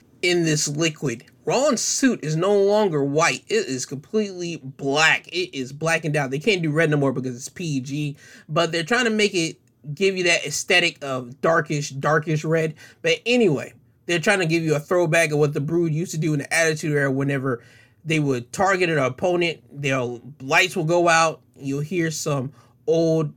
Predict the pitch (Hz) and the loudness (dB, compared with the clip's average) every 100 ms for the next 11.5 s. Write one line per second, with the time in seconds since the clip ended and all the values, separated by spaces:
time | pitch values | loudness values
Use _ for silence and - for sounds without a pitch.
0 | _ - - 185 170 156 175 156 135 127 | _ -10 -2 0 0 -2 -2 -2 -4 0
1 | 156 165 156 165 160 156 151 - - 143 | 2 2 2 2 2 0 -4 -20 -12 -4
2 | 139 131 131 120 143 156 160 143 160 147 | -2 -2 -4 -4 -4 -2 -2 -2 -2 -2
3 | - - 170 170 170 - - _ 147 156 | -4 -2 2 4 4 -2 -14 _ -4 0
4 | 160 156 160 160 160 156 _ _ - 151 | 0 2 2 0 -2 -8 _ _ -6 -2
5 | 147 139 131 151 156 185 151 143 147 165 | 0 0 2 2 2 0 2 0 0 0
6 | 160 160 143 139 131 _ _ _ 202 190 | 0 0 0 0 -2 _ _ _ 0 2
7 | 180 151 147 139 202 185 156 151 151 165 | 0 -2 -2 0 0 0 -2 -4 -2 0
8 | 160 156 160 156 170 151 147 135 123 139 | 0 0 -2 0 0 0 0 -2 -2 0
9 | 156 131 151 147 131 127 131 160 160 160 | 0 0 -2 -2 -2 -4 -2 -2 -2 -4
10 | 131 120 143 165 160 143 123 117 131 131 | -6 -6 -2 -2 -2 -6 -4 -4 -4 -2
11 | 156 151 127 139 135 | -2 0 0 -2 -2